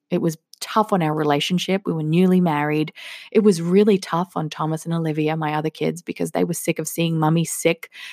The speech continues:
mummy in pain, mummy not sure what's going on. And they were sick of celebrating the news of a new baby. And so we decided to celebrate each and every milestone.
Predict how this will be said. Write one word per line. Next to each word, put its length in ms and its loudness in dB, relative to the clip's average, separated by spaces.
mummy 340 4
in 120 4
pain, 520 2
mummy 380 2
not 300 -2
sure 340 2
what's 320 -4
going 280 2
on. 340 4
And 400 2
they 100 2
were 80 0
sick 240 -2
of 80 -6
celebrating 640 2
the 60 0
news 300 2
of 60 -2
a 60 0
new 160 0
baby. 500 0
And 100 0
so 120 4
we 120 8
decided 760 2
to 120 0
celebrate 640 0
each 240 -2
and 120 2
every 220 0
milestone. 760 -2